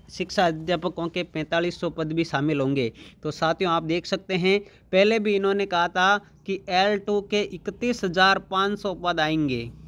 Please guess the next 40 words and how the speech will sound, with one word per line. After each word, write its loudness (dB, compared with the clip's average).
ठीक 0
है, 4
और 4
एल 2
वन 0
के 0
इक्कीस -6
हजार 0
पद -6
नहीं 0
थे, 0
कम 0
थे। 0
आप 4
देख 0
सकते -6
हैं 4
यहाँ 2
पर -2
जो -2
है 2
पदों 2
के 0
वर्गीकरण 2
में 2
बड़ा 4
उलटफेर -2
किया -2
गया 0
है। -2
लेवल 2
टू -2
के -6
छात्रों 0
के -4
साथ 2
यहाँ -4
पर -2
जो 2
है 2